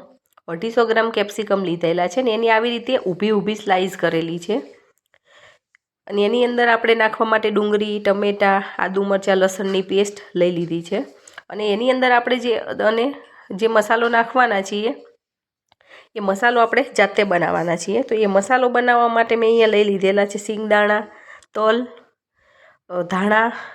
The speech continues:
લવિંગ, કારા મરી અને તજ. હવે આપણે શું કરવાનું છે, એક પેનમાં થોડુંક તેલ, સામાન્ય તેલ લઈ લેવાનું છે,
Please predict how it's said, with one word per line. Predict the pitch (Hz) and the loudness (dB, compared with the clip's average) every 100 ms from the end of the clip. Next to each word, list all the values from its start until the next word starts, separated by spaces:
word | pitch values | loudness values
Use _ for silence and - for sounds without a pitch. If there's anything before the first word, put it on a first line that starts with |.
| - _ _ _ _ _ _ _ _ 196 | -20 _ _ _ _ _ _ _ _ -2
લવિંગ, | 208 208 233 240 - - _ _ | 0 0 -2 -4 -10 -20 _ _
કારા | 196 208 214 | -2 0 0
મરી | 214 220 226 | -2 -2 -2
અને | 202 277 - 196 | -2 -4 -4 -4
તજ. | 165 - - _ _ _ _ - - _ _ | -4 -8 -20 _ _ _ _ -20 -20 _ _
હવે | 202 | 0
આપણે | 208 240 | 2 2
શું | 254 269 | 0 0
કરવાનું | 247 220 220 226 | 2 4 2 2
છે, | 226 | 0
એક | 226 254 - | 0 -2 0
પેનમાં | 240 233 240 247 | 0 2 2 0
થોડુંક | 247 226 233 247 - - | 0 0 0 -4 -12 0
તેલ, | 226 226 | 0 0
સામાન્ય | - 240 247 254 247 233 | 0 -2 2 2 2 -2
તેલ | 214 190 170 | 0 -2 0
લઈ | 175 | 0
લેવાનું | 170 165 165 175 185 | 0 -2 -2 -6 -6
છે, | 269 | -8